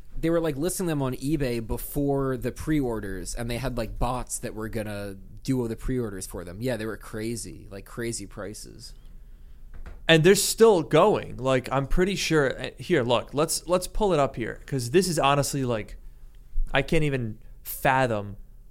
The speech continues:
Speaker 2: why this is happening. And I'm looking at sold listings, okay? Because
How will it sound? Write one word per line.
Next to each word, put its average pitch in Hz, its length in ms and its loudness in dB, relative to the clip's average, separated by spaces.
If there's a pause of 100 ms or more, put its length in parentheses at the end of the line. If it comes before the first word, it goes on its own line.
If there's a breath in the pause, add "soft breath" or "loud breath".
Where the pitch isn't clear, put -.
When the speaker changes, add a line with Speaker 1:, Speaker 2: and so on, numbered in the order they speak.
(260)
Speaker 2:
why 127 340 4
this 120 180 -2
is 113 60 -6
happening. 113 380 -4
And 143 100 -2
I'm 185 100 2
looking 214 280 2
at - 100 0
sold 135 680 0 (260)
listings, 120 600 -4
okay? 120 440 -4 (540 soft breath)
Because 120 640 2